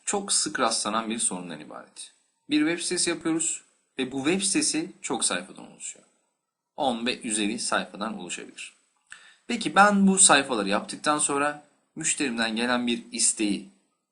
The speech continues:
yani herhangi bir eklentiyi bu on sayfayı birden nasıl ekleyebilirim?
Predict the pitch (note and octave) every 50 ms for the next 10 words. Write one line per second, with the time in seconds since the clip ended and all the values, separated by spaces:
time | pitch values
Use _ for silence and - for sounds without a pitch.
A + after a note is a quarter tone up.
0 | _ _ _ _ - F2+ A#2 A2+ G2+ G2 G2 G2 - A#2+ C3 D#3+ F3 F3 D#3 C#3
1 | C3 A2 F#2+ G2+ G2 G2 F#2+ F2+ F2 F2 - A#2+ B2 C3 C3+ D3 D3 - - C#3+
2 | D#3 E3 D#3+ - - G2+ F#2+ G2 G2 G2 G2 G#2 A#2+ A2 G2+ A2+ A2+ G#2+ G2 G2
3 | G2 - - - - - - - - - - -